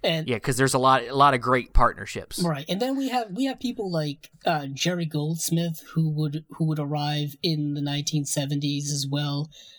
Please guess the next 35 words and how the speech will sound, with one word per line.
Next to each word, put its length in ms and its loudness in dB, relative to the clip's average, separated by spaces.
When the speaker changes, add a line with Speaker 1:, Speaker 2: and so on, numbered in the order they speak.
Speaker 1:
Uh, 280 0
he, 340 -4
I, 180 0
I, 200 -2
I 20 4
was 120 0
talking 240 -2
with 120 -2
Steven 320 -2
earlier. 380 -4
Uh, 300 0
in 200 -2
the 280 -2
eighties 360 -2
and 460 -4
going 200 -2
into 140 -4
the 80 -6
nineties, 400 0
he 100 -8
direct, 360 -2
he 340 -4
did 260 -4
composing 500 -4
for 100 -6
so 220 2
many 240 -2
movies. 500 -2
<laughs> 160 -8
He 80 4
was 200 -4
Speaker 2:
Oh, 100 4
yeah. 120 6
Speaker 1:
kind 60 -4
of, 200 -2